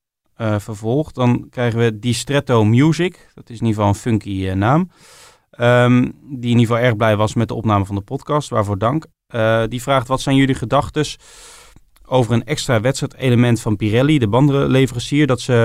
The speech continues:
ja, die nemen natuurlijk elke weekend drie, eh, soorten compounds van de vijf mee. Dat ze niet meer zeggen welke compounds ze meegenomen, maar, eh, mee hebben genomen, maar dat de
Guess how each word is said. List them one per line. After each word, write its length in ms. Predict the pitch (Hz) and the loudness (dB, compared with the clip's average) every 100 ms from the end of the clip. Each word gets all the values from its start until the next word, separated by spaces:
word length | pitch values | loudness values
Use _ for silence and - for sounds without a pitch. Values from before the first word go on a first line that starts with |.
| 113 | 2
ja, 100 | 117 | 0
die 100 | 104 | 2
nemen 160 | 110 120 | 4 4
natuurlijk 300 | 110 113 - | 0 -4 0
elke 280 | 123 - 113 | 0 0 -2
weekend 440 | 117 113 107 101 | 0 2 0 -2
drie, 420 | - 123 127 117 - _ | -6 0 0 0 -4 _
eh, 260 | 107 101 98 | 0 2 2
soorten 400 | - 127 113 - | 2 0 0 0
compounds 520 | 135 139 135 135 - | 0 2 2 2 -2
van 180 | 131 123 | -2 -2
de 60 | |
vijf 320 | 110 123 120 | 0 2 2
mee. 320 | 117 113 123 127 - - - | 2 2 0 -4 -14 -20 -8
Dat 140 | 120 | -4
ze 100 | - | 2
niet 160 | 131 143 | 2 4
meer 100 | 131 | 2
zeggen 260 | 131 120 | 0 0
welke 280 | 113 123 113 | 2 0 0
compounds 460 | 120 151 147 139 131 | 0 2 4 2 2
ze 80 | 135 | 2
meegenomen, 760 | 127 127 131 127 123 123 120 | 4 4 2 0 2 2 2
maar, 120 | 117 120 | 2 0
eh, 160 | - | 0
mee 200 | 113 127 | 2 4
hebben 180 | 131 120 | 4 2
genomen, 300 | 123 120 123 | 2 2 2
maar 100 | 120 | 2
dat 260 | 120 - 131 | 0 -4 -6
de 300 | 113 113 | -2 0